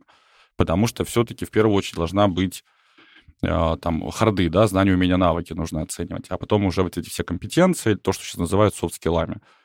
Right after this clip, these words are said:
Моя основная задача, когда я сижу на собеседовании, самое главное, это просто в своей голове у-, по-, про-,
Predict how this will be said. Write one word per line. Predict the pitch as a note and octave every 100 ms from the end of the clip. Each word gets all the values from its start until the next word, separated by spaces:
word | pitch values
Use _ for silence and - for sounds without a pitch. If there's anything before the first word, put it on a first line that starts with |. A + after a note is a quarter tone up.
| _ _ - - -
Моя | A2+ D#3
основная | F3 E3+ D3+
задача, | D3+ G3 -
когда | C#3
я | B2+
сижу | A#2 A#2+
на |
собеседовании, | A2+ A2+ A2+ - G#3+ D#3+ A2 F#2 C#2+
самое | - A#2+ G2+
главное, | F#2 G2 E2+ F2 -
это | E3 -
просто | - C3 D#3 -
в | F#2+
своей | - A2+
голове | A2 G#2 G#2+ D3+ E3+
у-, | D#2+
по-, | E2+ F#2+ F2+
про-, | - D2+ F#2